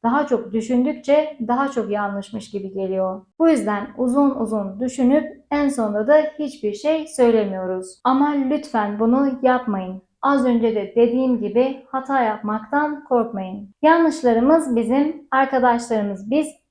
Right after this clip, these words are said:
onlar sayesinde öğreniyoruz. Bazen bir kere yanlış yaptıktan sonra öğreniyoruz, bazen beş, bazen de on kere. Yani yanlış yapa yapa nihayetinde öğreniyoruz. Ama aklımızdaki şeyi dile getirmezsek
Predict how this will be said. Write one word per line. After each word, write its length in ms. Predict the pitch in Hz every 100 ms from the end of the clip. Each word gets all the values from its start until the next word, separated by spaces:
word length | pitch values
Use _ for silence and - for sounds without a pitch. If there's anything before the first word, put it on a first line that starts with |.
| -
onlar 380 | 247 269 302
sayesinde 640 | 277 226 196 190 - 196 202
öğreniyoruz. 840 | 196 190 190 196 185 185 185 - 247
Bazen 520 | 285 277 226 202 190
bir 180 | 262 262
kere 180 | 285
yanlış 400 | 285 277 269 269
yaptıktan 580 | 269 247 247 247 - 240
sonra 300 | 240 240 233
öğreniyoruz, 680 | 233 226 226 220 214 214 214 202
bazen 460 | 226 262 262 254 240
beş, 180 | 226 226 - _ 233
bazen 440 | 226 202 196 220
de 140 | 277 294 -
on 220 | 262 240
kere. 400 | 233 185 185 190 -
Yani 280 | 277 269 202 185
yanlış 500 | 233 247 269 - -
yapa 220 | 226 240
yapa 380 | 269 208 262 285
nihayetinde 1040 | 277 262 240 214 196 190 233 240 330 330 -
öğreniyoruz. 840 | 269 262 247 226 190 185 180 -
Ama 360 | - 247 320 -
aklımızdaki 800 | 262 254 269 269 254 240 277 294
şeyi 340 | - 226 196
dile 220 | 226 233 220
getirmezsek 960 | - 208 233 226 262 320 - 269 277